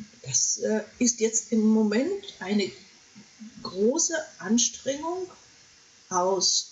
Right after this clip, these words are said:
ähm, Gründen des Selbstschutzes auf der einen Seite, aber eben auch aus Gründen des Schutzes Dritter. Letztendlich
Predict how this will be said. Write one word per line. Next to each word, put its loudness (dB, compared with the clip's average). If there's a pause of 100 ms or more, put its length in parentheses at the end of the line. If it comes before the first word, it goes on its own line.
(140)
ähm, -4
Gründen 0
des 0
Selbstschutzes -2 (240)
auf -16
der -4
einen 0
Seite, -4 (220)
aber -6
eben -6 (100)
auch 0 (100)
aus -2
Gründen 2
des 2
Schutzes -4
Dritter. -2 (640)
Letztendlich -2